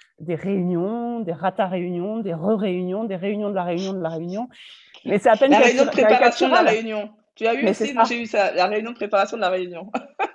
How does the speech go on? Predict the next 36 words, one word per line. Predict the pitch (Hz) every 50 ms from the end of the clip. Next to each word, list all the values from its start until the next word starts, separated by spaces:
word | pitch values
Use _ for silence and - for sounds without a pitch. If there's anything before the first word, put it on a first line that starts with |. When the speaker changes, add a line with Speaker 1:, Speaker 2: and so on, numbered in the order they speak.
| - 233
Speaker 1:
Non, | 208 202 196 185
voilà, | 185 190 180 170 -
je | 175 -
pense | - 208 226
que | - 208
pri-, | 190 - - 240 220 -
priorité | 190 - - - 220 214 214 214 233
à | 214 208
l'efficacité | 214 220 - 226 202 - 214 - - 208 190 - 226 226
et | 220 208
à | 190
l'efficience, | 185 190 196 175 - 185 - - 214 220 220 -
c'est | 185 165
qu'à | 190 170
un | 170 170
moment, | 170 175 175 180 185 185
voilà, | 180 170 160 156 156
moi, | 160 170
je | 185 -
suis | - 190 -
très | - - - - 240 220 208
heureuse | 220 202 220 214 190
d'être | 190 180 -
sortie | - - 185 - - - 175
des | 170 175
réunions. | 180 165 160 160 180 226 - - _ _ - _ _ _ _ _ - -
Speaker 2:
<laughs> | 240 - - 277 - - - - - - - - - - - - - - - - - - - - - - 494 - -
Parce | - 208 -
qu'effectivement, | - 214 214 214 214 240 254 262
t'avais | 233 240 202 202 202 202
ce | 208 208
sentiment | 208 196 208 214 214 202 208 202
de | 185
perte | - - 202 196 208 185
de | 190 196
temps. | 202 - 233 233